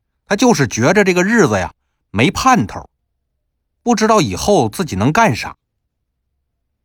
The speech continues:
那就这么过了两个多月。这一天呢，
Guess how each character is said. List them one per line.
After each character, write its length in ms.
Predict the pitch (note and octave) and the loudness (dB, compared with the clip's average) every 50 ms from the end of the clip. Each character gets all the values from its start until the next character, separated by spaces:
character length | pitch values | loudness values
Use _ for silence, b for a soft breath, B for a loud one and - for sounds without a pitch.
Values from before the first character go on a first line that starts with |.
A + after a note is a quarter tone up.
| _ _ _ _ _ _ _ _ _ _ _ _ _ _ _ _ _ | _ _ _ _ _ _ _ _ _ _ _ _ _ _ _ _ _
那 120 | G3+ A3 | 0 2
就 160 | A3 B3+ B3 | 4 4 4
这 100 | A#3 A#3+ | 4 4
么 140 | A#3 A3 G#3 | 4 4 2
过 240 | G3 - A#3 A3 G#3+ | 2 2 2 2 4
了 380 | F#3 D#3+ D#3+ D#3 D3 D3 D3 C#3 | 4 4 4 4 4 4 2 2
两 260 | C3 B2 F2+ D#2 - | 0 -2 -4 -4 -4
个 100 | G#2+ C3 | -6 -4
多 180 | D3+ F#3+ G#3 | -2 -2 -2
月。 200 | A#3 A3+ G#3+ - - _ _ _ _ _ _ _ _ _ _ _ _ _ _ _ _ _ _ _ _ _ _ _ _ _ _ _ _ _ _ _ _ | 0 -2 -4 -6 -8 _ _ _ _ _ _ _ _ _ _ _ _ _ _ _ _ _ _ _ _ _ _ _ _ _ _ _ _ _ _ _ _
这 140 | - A#3 A#3 | 2 4 4
一 200 | A3+ G3+ F#3 E3 | 4 4 2 2
天 280 | - F#3+ F3 F3 F3+ | 2 2 2 2 4
呢， 180 | E3 C#3+ A2 | 2 0 0